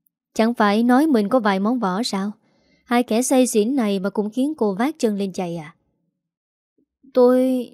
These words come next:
ờ, tại tình huống bất ngờ nên tôi mới không phản ứng kịp."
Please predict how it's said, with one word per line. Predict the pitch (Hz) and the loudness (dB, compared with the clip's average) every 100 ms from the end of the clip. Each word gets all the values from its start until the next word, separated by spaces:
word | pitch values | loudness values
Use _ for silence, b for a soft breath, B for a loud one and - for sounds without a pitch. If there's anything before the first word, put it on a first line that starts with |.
| _ _ | _ _
ờ, | - 254 254 - _ 240 240 | -12 -6 -6 -8 _ -10 -2
tại | 202 | -2
tình | 202 214 | 0 0
huống | 240 277 | 0 0
bất | 311 - | -2 0
ngờ | 220 196 196 | 0 2 0
nên | 214 | 0
tôi | 214 226 226 | 2 4 4
mới | 254 | 2
không | 269 220 | 2 0
phản | 190 | 2
ứng | 208 277 | 2 2
kịp." | 311 180 | 2 0